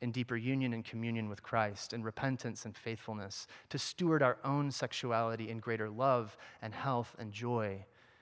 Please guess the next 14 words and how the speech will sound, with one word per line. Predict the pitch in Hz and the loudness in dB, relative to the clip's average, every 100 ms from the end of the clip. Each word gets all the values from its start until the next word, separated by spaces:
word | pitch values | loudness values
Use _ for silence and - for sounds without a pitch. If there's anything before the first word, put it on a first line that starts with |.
| - _ | -20 _
not | - 120 123 113 - - - _ _ _ _ _ | 0 6 6 6 0 -12 -18 _ _ _ _ _
to | - | -4
get | 120 117 | 2 2
in | 110 | 2
fights | - 113 110 - | 2 2 2 -2
with | 117 | -4
our | 107 | 0
neighbors | 101 104 101 98 90 - - - _ - | 0 0 0 -2 -2 -8 -12 -16 _ -6
about | 104 95 | -2 -2
how | - 110 | -2 -2
they're | 104 | -2
doing | 101 107 107 101 | -4 -4 -2 -2
it | 92 - | -4 -8
wrong. | 90 90 82 | -6 -4 -4